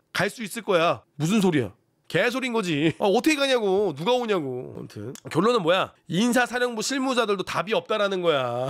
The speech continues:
답이 없다. 나도 몰랑, 아몰랑, 아몰랑 하고 그냥 "야, 누군가 있겠지. 아이씨, 열심히 좀 해. 아이씨." "예, 아, 아무도 지원 안 해." "아이, 씨발, 변명하지 말고.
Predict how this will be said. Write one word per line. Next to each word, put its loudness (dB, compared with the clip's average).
답이 -2
없다. 2
나도 -4
몰랑, 0
아몰랑, 0
아몰랑 2
하고 2
그냥 0
"야, 0
누군가 -4
있겠지. -4
아이씨, -2
열심히 -2
좀 -2
해. 2
아이씨." -4
"예, 6
아, 2
아무도 0
지원 4
안 0
해." -2
"아이, 4
씨발, -2
변명하지 0
말고. 0